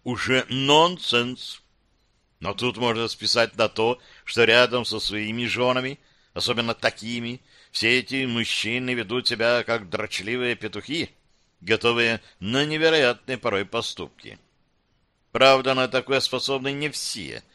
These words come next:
Большинство забилось бы в угол и вообще потеряло бы сознание от испуга.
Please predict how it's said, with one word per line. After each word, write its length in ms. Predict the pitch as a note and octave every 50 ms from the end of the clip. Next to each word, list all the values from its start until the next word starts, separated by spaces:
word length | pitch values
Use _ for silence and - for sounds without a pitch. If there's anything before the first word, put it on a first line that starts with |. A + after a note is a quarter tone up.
| _ _ _ _ _ - _ _
Большинство 640 | G2 B2+ D3 C#3 D#3+ F#3 F#3 - - F#3+ G3+ G3+
забилось 520 | F3+ D#3 F3+ F3 E3 F3+ F3+ F3+ F3 E3 D3+
бы 180 | D3 E3 D#3+
в 100 | D3+ D3
угол 540 | D#3 D#3+ D#3+ D#3+ D#3 C#3+ C#3+ C#3 C#3 C#3 C3+
и 120 | C3+ C3 C3
вообще 480 | C3+ C3+ B2+ A2 - C#3+ D3+ D3+ C#3
потеряло 600 | - B2+ B2 A2 A#2+ A2+ B2 B2+ C3 C3 B2+ B2
бы 100 | A#2 A2+
сознание 760 | G#2+ - A2+ G#2+ G2 E2+ G2 A2+ A#2+ A#2+ A#2+ A#2 A2+ A2+ G#2+
от 120 | G2 -
испуга. 680 | G2 F#2+ - - - G2 G2+ G#2 G#2+ G2+ F#2+ F#2+ F2+